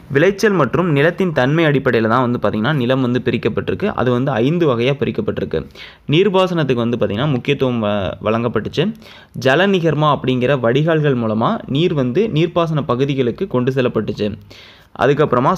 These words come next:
சுதர்சன ஏரி அப்படின்னு சொல்லிட்டு ஒரு ஏரி வந்து குப்தர் கால நீர்ப்பாசனத்துல வந்து பாத்தீங்கன்னா, முக்கிய இடம் பிடிச்சிருந்தது.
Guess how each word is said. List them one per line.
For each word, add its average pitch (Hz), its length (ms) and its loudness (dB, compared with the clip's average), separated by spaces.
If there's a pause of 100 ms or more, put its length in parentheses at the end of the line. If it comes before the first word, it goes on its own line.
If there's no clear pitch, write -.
சுதர்சன 196 460 2
ஏரி 147 340 2
அப்படின்னு 131 220 -2
சொல்லிட்டு 127 280 -2
ஒரு 123 180 0
ஏரி 139 200 2
வந்து 127 280 -2
குப்தர் 151 280 -2
கால 127 340 0
நீர்ப்பாசனத்துல 117 640 -2
வந்து 110 200 -4
பாத்தீங்கன்னா, 113 380 -2 (640)
முக்கிய 160 340 2
இடம் 151 280 2
பிடிச்சிருந்தது. 127 640 0